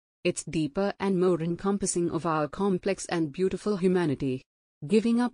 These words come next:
the expectation that we can achieve our way to perfect happiness and broadening our definition of being happier to include not just feeling good but also working through something difficult is incredibly liberating.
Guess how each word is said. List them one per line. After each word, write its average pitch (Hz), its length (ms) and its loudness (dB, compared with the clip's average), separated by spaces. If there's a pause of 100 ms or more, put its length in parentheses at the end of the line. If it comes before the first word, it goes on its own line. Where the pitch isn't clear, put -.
the 214 120 2
expectation 170 800 0
that 147 200 -4
we 170 120 0
can 185 180 0
achieve 185 380 2
our 156 240 0
way 190 180 2
to - 80 -6
perfect 247 420 -2
happiness 151 640 -2
and 175 220 0
broadening 190 520 2
our 170 220 0
definition 165 560 0
of 143 160 -2
being 180 340 4
happier 196 440 0
to 208 140 0
include 170 560 2
not 180 260 -2
just 175 300 -2
feeling 165 340 2
good 165 220 0
but 170 140 0
also 240 420 4
working 202 480 2
through 233 240 0
something 156 440 0
difficult 202 600 0
is 180 140 -4
incredibly 208 680 0
liberating. 151 720 0